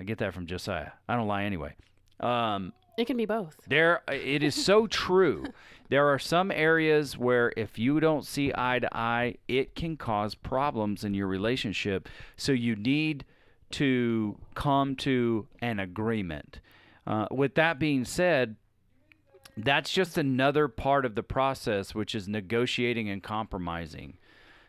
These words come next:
Speaker 1: Um, you
Speaker 2: But
Speaker 1: know
Speaker 2: if you know that they don't think like you, now you have kind of, not necessarily an ammunition, but now you have a, um, what's the word I'm looking for? We have a way to communicate through it.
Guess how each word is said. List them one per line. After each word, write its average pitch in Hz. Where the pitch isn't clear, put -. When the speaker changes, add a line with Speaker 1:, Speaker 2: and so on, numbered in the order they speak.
Speaker 1:
Um, 95
you -
Speaker 2:
But 269
Speaker 1:
know 240
Speaker 2:
if 233
you 226
know 196
that 202
they 180
don't 175
think 240
like 175
you, 160
now 180
you 175
have 165
kind 285
of, 269
not 285
necessarily 214
an 175
ammunition, 185
but 180
now 185
you 208
have 170
a, 160
um, 151
what's -
the 170
word 165
I'm 165
looking 170
for? -
We 254
have 262
a 262
way 233
to 220
communicate 214
through 170
it. -